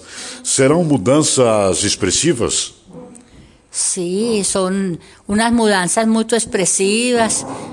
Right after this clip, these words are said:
Speaker 2: sobre todo, eh, una renovación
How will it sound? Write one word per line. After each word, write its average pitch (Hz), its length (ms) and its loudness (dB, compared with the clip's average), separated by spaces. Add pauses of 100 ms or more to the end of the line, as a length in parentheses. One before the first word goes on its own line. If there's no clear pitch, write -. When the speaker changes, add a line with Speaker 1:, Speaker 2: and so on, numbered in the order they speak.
(140)
Speaker 2:
sobre 208 400 -2
todo, 202 800 0
eh, 185 540 -4
una 226 260 0
renovación 196 1120 0